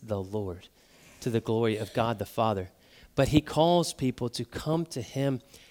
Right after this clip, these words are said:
now. He is a God rich in mercy. This is what Paul said. This is a trustworthy statement. "Christ came into the world to save sinners, of which I am foremost, and he saved me as the foremost so that he might display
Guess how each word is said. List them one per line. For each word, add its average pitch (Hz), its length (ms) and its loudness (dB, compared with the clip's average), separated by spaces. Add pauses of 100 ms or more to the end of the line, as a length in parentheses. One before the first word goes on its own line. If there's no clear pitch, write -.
(160)
now. 123 580 0 (240)
He 175 160 0
is 160 140 4
a 135 60 4
God 131 500 0 (340)
rich 160 560 4 (380)
in 147 260 4
mercy. 117 720 2 (460)
This - 120 0
is 208 100 2
what 196 180 6
Paul 190 460 8
said. 202 400 6 (140)
This 220 100 10
is 240 60 6
a 226 40 8
trustworthy 214 520 4
statement. 185 520 2
"Christ 214 380 4
came 220 300 2
into 185 180 -2
the 170 80 4
world 185 300 0
to 170 80 -4
save - 260 0
sinners, 202 500 2 (220)
of 208 240 6
which 220 220 6 (100)
I 220 200 6
am 196 160 2
foremost, 208 760 4 (240)
and 202 140 8
he 214 60 8
saved 180 360 6
me 208 580 6 (300)
as 196 240 6
the 180 100 8
foremost 165 760 6
so 180 140 6
that 147 160 4
he 214 260 4
might 175 220 2
display 147 640 2